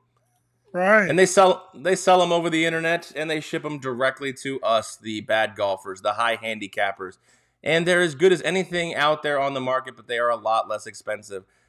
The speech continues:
Speaker 2: They got a brand new ball, Mike.
Speaker 1: Yeah, the, the Zero. Now that I forgot it after I told you it,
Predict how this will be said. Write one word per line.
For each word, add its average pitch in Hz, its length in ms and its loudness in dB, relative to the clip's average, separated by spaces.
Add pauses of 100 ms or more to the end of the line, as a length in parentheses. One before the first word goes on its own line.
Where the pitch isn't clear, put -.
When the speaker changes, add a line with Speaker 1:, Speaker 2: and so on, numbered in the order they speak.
Speaker 2:
They - 80 -12
got 143 100 2
a 143 40 2
brand 165 300 2
new 175 120 2
ball, 165 360 2
Mike. 160 320 -2 (1400)
Speaker 1:
Yeah, 302 100 -6
the, 262 100 0
the 185 320 -8
Zero. 254 440 -4 (140)
Now 302 220 2
that 294 100 2
I 269 60 0
forgot 262 420 4
it 240 160 -2
after 240 240 2
I 226 80 2
told 247 380 0
you 190 100 2
it, 180 180 2